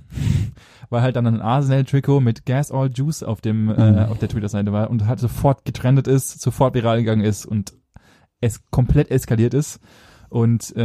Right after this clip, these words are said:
Speaker 1: Adidas sich natürlich auch wieder dann hochalig, abartig entschuldigen musste und keine Ahnung was alles.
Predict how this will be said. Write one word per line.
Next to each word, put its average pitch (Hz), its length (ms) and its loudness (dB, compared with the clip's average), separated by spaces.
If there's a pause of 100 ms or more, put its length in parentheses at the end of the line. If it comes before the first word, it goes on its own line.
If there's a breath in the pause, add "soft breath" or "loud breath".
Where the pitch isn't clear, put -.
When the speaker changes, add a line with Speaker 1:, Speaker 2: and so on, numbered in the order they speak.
Speaker 1:
Adidas 120 420 0
sich - 80 -6
natürlich 120 280 -2
auch 120 120 -4
wieder 113 140 -2
dann 113 500 -4
hochalig, 120 420 0 (300)
abartig 123 340 0
entschuldigen 123 460 2
musste 113 420 0
und 117 220 -4
keine 113 180 0
Ahnung 107 200 2
was 104 140 -2
alles. 101 360 -2